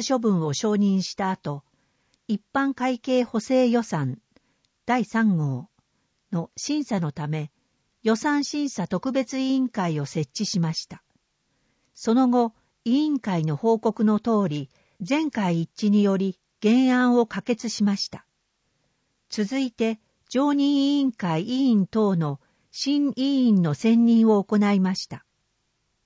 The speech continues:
この後、区長提案による議員選出監査委員二名の選任同意案が上呈され、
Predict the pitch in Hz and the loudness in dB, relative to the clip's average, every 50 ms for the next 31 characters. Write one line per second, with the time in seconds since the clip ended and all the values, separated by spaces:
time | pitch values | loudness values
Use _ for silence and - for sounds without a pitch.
0 | _ _ _ _ _ _ _ - 220 220 262 277 277 277 269 - - 143 147 - | _ _ _ _ _ _ _ -2 0 2 2 2 2 0 -2 -4 -6 -6 -6 -8
1 | _ _ _ _ _ _ _ - - - - - 285 262 202 - - 208 214 220 | _ _ _ _ _ _ _ -20 -20 -12 -6 -2 0 0 0 0 0 0 0 2
2 | 214 208 202 196 190 196 196 190 190 190 180 185 180 180 _ _ _ _ _ _ | 2 0 0 0 0 0 0 0 0 0 -2 -2 -4 -6 _ _ _ _ _ _
3 | _ - 254 285 285 269 240 202 160 147 - 214 214 233 233 - - - - 214 | _ -6 -2 0 2 4 4 2 2 0 -2 0 0 0 0 -2 -4 -8 -8 -8
4 | 202 - 220 233 247 240 - 247 247 247 247 247 233 220 202 175 160 170 208 233 | -6 -4 -2 -2 -2 -2 -2 -2 -2 -2 0 0 0 0 0 0 2 2 2 4
5 | 226 226 202 180 170 147 143 143 135 - _ _ _ _ _ _ - - 247 269 | 4 2 2 0 0 -2 -4 -6 -8 -10 _ _ _ _ _ _ -6 0 2 2
6 | 277 269 269 269 269 262 254 240 214 240 247 247 254 254 233 226 208 185 160 156 | 2 4 2 2 2 2 2 4 4 4 4 4 4 2 2 0 0 0 0 -2
7 | 151 143 143 - 180 180 180 - - 175 170 165 156 - 175 160 156 151 156 156 | -2 -4 -4 -4 -2 -4 -4 -4 -4 -2 -2 -2 -4 -6 -6 -6 -6 -6 -8 -10